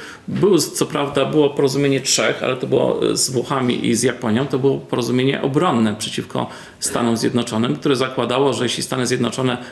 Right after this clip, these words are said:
napadną na jeden z tych krajów, to wtedy pozostałe wypowiedzą wojnę Stanom Zjednoczonym. Natomiast nic takiego nie zaszło, a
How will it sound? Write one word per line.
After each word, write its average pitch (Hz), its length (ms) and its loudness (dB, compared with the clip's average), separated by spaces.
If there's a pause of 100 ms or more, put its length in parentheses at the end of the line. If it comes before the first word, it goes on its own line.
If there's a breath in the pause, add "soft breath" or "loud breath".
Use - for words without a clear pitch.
(140 loud breath)
napadną 120 500 -2
na 107 140 0
jeden 120 200 0
z - 40 -6
tych - 180 -4
krajów, - 480 -2 (580 loud breath)
to 156 260 0
wtedy 135 680 2 (100)
pozostałe 139 680 0 (200)
wypowiedzą 127 500 2
wojnę 123 240 2
Stanom 120 300 -2
Zjednoczonym. 135 560 0
Natomiast 110 460 -4
nic 139 160 -2
takiego 135 320 0
nie 123 160 2
zaszło, 113 520 -2 (640 loud breath)
a 135 380 0